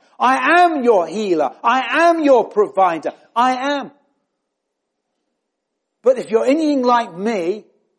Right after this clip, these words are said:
and I take comfort in the fact I seem to be a bit like Joshua as well, so often we need to have a fresh encounter with the Lord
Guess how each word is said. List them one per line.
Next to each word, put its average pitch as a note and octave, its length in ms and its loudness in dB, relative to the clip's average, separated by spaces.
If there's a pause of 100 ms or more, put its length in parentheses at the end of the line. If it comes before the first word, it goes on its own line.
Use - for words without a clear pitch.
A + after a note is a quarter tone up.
(1300)
and G#3 160 -4
I C#4+ 100 2
take B3 260 -2
comfort A3 320 -2
in F#3+ 100 -8
the G3+ 100 -8
fact G#3+ 300 -2
I G3 120 0
seem A3+ 260 -6
to E3+ 100 -16
be G3+ 80 2
a F#3+ 80 4
bit G#3+ 220 -2
like F#3 240 0
Joshua E3+ 480 -2
as B2 100 -12
well, C#3+ 480 -6 (760)
so C#4 420 0
often F#3 580 -2
we B3+ 240 0
need G3+ 520 -6
to E3+ 80 -20
have E3+ 280 -14
a E3 80 -12
fresh G#3 380 -6
encounter F#3+ 540 -16
with E3+ 220 -12
the D#3+ 60 -14
Lord D#3 500 -4